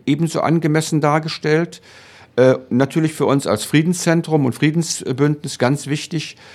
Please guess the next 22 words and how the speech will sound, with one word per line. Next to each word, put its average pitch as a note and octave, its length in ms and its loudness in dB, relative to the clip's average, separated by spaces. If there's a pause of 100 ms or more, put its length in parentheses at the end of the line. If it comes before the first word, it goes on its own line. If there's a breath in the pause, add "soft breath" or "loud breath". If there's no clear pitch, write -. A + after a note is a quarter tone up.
(240 loud breath)
ähm, C3+ 440 4
wie B2 680 -2
werden C#3+ 260 4
Antikriegsbewegungen C3+ 1200 0
im B2+ 200 -4
unmittelbaren C3 640 2
Vorfeld D3+ 580 0
und G#2+ 180 -4
während B2+ 380 4
dieses F#2 220 -10
Krieges, C3+ 580 -4
äh, B2+ 320 -2
dargestellt? D3 840 -2
Kommen B2 220 0
sie A#2+ 100 -6
überhaupt A#2 280 -2
zur C3+ 140 -4
Geltung? C3 400 0
Wird A2 180 -4
ihnen F#2 180 -6
Raum B2 300 0
eingeräumt? D3+ 720 -2